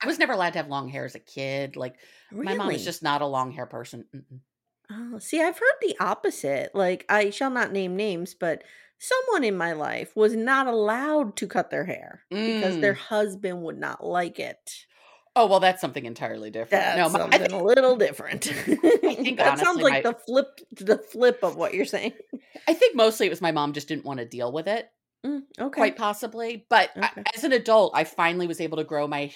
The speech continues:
Speaker 1: hair, like, past my shoulders.
Speaker 2: Okay. My mom used to do little braids in my hair to make it all crimpy when I was, you
Speaker 1: Oh,
Speaker 2: know.
Speaker 1: yeah.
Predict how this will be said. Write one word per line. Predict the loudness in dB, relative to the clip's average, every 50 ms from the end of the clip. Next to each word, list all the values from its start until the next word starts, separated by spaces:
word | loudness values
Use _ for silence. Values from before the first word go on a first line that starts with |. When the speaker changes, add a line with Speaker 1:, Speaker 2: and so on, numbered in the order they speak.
| -10 -6
Speaker 1:
hair, | -4 -2 -2 -2 -4
like, | -4 -6 -8 -8 -10 -14
past | -8 -4 -4 -4 -4 -6 -10
my | -12 -12
shoulders. | -10 -10 -12 -14 -14 -14 -18 -18 -20 -20 -20 _ _ _ _ _ _ -6 -6
Speaker 2:
Okay. | -6 -4 -4 -6 -6 -6 -8 _ _ _ _ _ -20 -20 -20 -20 -20 _ _
My | -2 -2 0 0
mom | 0 -2 -4 -2 -2 -2
used | -2 -2 -4 -6 -6
to | -6
do | -4 0 0 0 0 -2 -4 _ _ -10
little | -4 0 2 2 2 2 0
braids | 0 -4 -4 -4 -4 -6 -4
in | -6 -6 -4
my | -4 -6 -6
hair | -6 -8 -8 -8 -8 -8
to | -6 -6
make | -4 -4 -4 -4 -2
it | -2
all | -2 -2 -4
crimpy | -6 -6 -6 -4 -4 -4 -6 -8 -8 -10 -18 _ _ _ _ _ -10
when | -8 -6 -4
I | -4 -4
was, | -4 -2 -2 -2 -2 -2 -2 -2 -2
you | -2 -4
Speaker 1:
Oh, | -4 -4
Speaker 2:
know. | -6 -6
Speaker 1:
yeah. | -8 -8 -10 -12 -14 -16